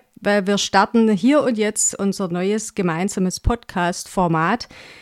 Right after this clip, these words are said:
At Work mit Nice to Know. Ich bin die Julia Rehnert und für mich ist das Ganze heute doppelt aufregend, weil ich bin normalerweise nicht in sprechender, sondern in schreibender Mission unterwegs.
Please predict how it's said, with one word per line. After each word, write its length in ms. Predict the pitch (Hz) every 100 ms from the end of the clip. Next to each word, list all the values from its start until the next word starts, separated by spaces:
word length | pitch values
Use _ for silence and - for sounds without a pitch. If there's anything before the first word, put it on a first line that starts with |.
| -
At 200 | 220 -
Work 360 | 190 190 240 -
mit 240 | 220 220
Nice 320 | 175 165 185 -
to 100 | 240
Know. 340 | 214 196 143 _ _ _ - - - _ _
Ich 180 | 240 247
bin 180 | 277 269
die 100 | 226
Julia 360 | 220 208 190 170
Rehnert 460 | 180 226 302 302
und 320 | - 214 220
für 180 | 214 214
mich 240 | 202 226 226
ist 220 | 208 208
das 140 | 196
Ganze 440 | 208 214 208 202 196
heute 300 | 190 175 - -
doppelt 320 | 233 277 -
aufregend, 800 | 240 269 - 262 269 277 285 -
weil 360 | 190 196 214 - -
ich 180 | 202 -
bin 180 | 214 196
normalerweise 880 | 190 170 175 202 180 180 185 190
nicht 320 | 180 202 -
in 120 | 185 170
sprechender, 800 | - - 175 220 247 226 220
sondern 420 | 214 202 190 180 -
in 160 | 185
schreibender 720 | 185 - 170 214 233 226 233 240 - - - -
Mission 580 | 247 247 - 240 262 254
unterwegs. 840 | 240 240 226 226 247 254 - -